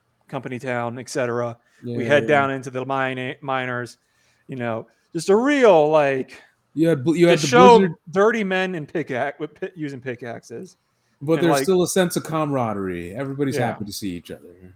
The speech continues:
Speaker 2: You know,
Speaker 1: Mm-hmm.
Speaker 2: they drive past the Blizzard General Store, the Blizzard Barber,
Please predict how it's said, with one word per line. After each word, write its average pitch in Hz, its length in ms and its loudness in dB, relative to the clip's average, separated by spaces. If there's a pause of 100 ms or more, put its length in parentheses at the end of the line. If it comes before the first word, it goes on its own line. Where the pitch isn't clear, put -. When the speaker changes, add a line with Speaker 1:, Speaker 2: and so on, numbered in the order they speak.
Speaker 2:
You 139 220 -8
know, 120 120 -2
Speaker 1:
Mm-hmm. 120 40 -2
Speaker 2:
they 131 80 -2
drive 156 380 -4
past 147 240 -6
the 131 60 -4
Blizzard 135 420 -2
General 120 400 -4
Store, 104 640 -6 (280)
the 127 100 -6
Blizzard 127 440 -2
Barber, 107 640 -4